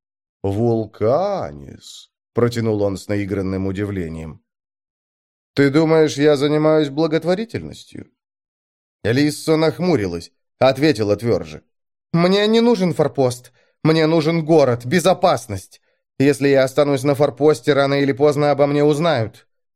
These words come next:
Анклав слегка покачал головой, словно объясняя что-то очевидное.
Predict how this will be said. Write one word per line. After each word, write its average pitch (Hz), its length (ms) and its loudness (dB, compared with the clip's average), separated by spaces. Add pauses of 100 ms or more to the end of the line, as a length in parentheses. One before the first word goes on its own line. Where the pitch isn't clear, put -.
(720)
Анклав 131 600 0
слегка 165 360 -2
покачал 165 460 -2
головой, 170 680 -2
словно 107 540 -2
объясняя 104 540 -4
что-то 95 340 -4
очевидное. 95 680 -6